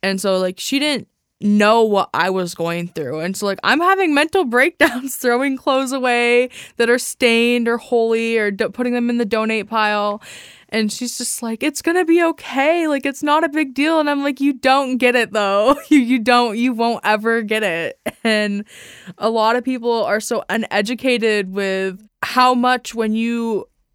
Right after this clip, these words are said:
get out of the system, like, when you get out of the system and you're either out on your own or you're back with your family,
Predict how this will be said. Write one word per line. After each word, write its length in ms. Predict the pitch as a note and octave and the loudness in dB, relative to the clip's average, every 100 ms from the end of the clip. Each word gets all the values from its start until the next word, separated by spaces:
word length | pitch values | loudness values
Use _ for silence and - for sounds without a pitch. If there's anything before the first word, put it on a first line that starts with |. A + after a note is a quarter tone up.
| _ - G3+ | _ -14 -2
get 240 | B3 A#3+ | 0 2
out 200 | - G#3+ | 2 2
of 100 | A#3 | 2
the 80 | A3 | -4
system, 720 | G#3+ A3+ - G#3+ G3 G3 F#3+ - | -4 -6 -4 -4 -2 -2 -6 -6
like, 260 | G#3+ G3+ - | -4 -4 -4
when 160 | A#3 C4+ | -2 2
you 140 | F4 | 2
get 180 | C4 C#4+ | 2 2
out 180 | B3 C4+ | 4 2
of 80 | D4 | 2
the 100 | B3+ | -2
system 440 | - C4+ - C4 | -4 -6 -2 0
and 120 | B3 A3 | 0 0
you're 160 | A3 | -2
either 280 | A3 A#3 A#3 | -2 -2 0
out 180 | G3 G3+ | 0 -2
on 120 | A3 | -2
your 120 | G#3+ D#3 | -2 -2
own 200 | F#3+ G3+ | -2 -2
or 20 | |
you're 160 | F#3 F#3 | -2 -2
back 320 | F3+ D#3+ F3+ | -2 -6 -4
with 100 | F#3+ | -6
your 100 | F#3 | -6
family, 600 | F3+ E3+ E3+ F3+ G3 G#3+ | -4 -6 -4 -4 -4 -6